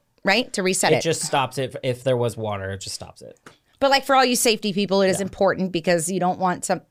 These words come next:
Speaker 1: you don't want it to not trip 'cause you get electrocuted, whatever.
Speaker 2: Of course, you do want it, but it's an easy fix.
Speaker 1: It's an easy fix. It's like a fifteen dollar part, right?
Speaker 2: Yeah.
Speaker 1: So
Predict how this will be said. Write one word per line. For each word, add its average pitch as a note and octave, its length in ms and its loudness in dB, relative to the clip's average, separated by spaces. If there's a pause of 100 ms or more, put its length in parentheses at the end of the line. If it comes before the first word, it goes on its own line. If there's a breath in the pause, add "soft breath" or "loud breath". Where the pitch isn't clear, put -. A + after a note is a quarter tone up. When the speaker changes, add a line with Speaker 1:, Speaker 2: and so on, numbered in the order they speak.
(120)
Speaker 1:
you G#3 160 2
don't F#3+ 200 0
want F3+ 120 0
it D#3+ 180 -8
to - 100 -12
not G3+ 280 0
trip - 280 -2
'cause D#3+ 140 -6
you D3 60 -6
get C#3 100 -6
electrocuted, C3 560 -6
whatever. C#3+ 280 0
Speaker 2:
Of - 60 -10
course, F3+ 420 6
you G3 160 2
do A#3 200 2
want E3+ 280 2
it, D3 100 -2
but D3 140 2
it's C3+ 180 -6
an C#3 120 -12
easy C#3 300 -6
fix. - 300 -8
Speaker 1:
It's A#3+ 160 2
an E4+ 80 2
easy F4 220 4
fix. F4+ 180 2
It's - 60 -2
like G3 120 -2
a F3+ 40 -10
fifteen B3 360 -2
dollar G#3 320 4 (140)
part, C3+ 320 0
right? D3+ 240 2
Speaker 2:
Yeah. - 80 -10 (340 loud breath)
Speaker 1:
So A#3+ 560 4